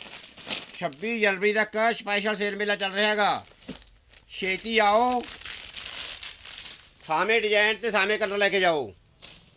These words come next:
ਦੇਖੋ ਜੀ, ਕਢਾਈ ਦੇਖੋ, ਤਾਂ ਦਾ ਕਢਾਈ ਦਾ ਕੰਮ ਹੈ, ਵਿਚਿਤਰਾ ਸਿਲਕ ਦੇ ਕੱਪੜਾ ਸਾਰਾ ਜੀ, ਬਿਲਕੁਲ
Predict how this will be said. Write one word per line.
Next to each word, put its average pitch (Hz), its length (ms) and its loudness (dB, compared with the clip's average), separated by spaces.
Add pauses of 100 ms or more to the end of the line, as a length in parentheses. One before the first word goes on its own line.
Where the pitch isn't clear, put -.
(260)
ਦੇਖੋ 156 240 0
ਜੀ, 226 140 -6 (220)
ਕਢਾਈ 202 280 2
ਦੇਖੋ, 190 380 2 (120)
ਤਾਂ 190 260 2
ਦਾ 202 100 -2
ਕਢਾਈ 214 260 2
ਦਾ 208 120 2
ਕੰਮ 196 240 0
ਹੈ, 240 60 4
ਵਿਚਿਤਰਾ 208 420 -2
ਸਿਲਕ 202 220 -4
ਦੇ 202 120 0
ਕੱਪੜਾ 196 260 -2
ਸਾਰਾ 202 240 2
ਜੀ, 202 80 0
ਬਿਲਕੁਲ 190 440 -2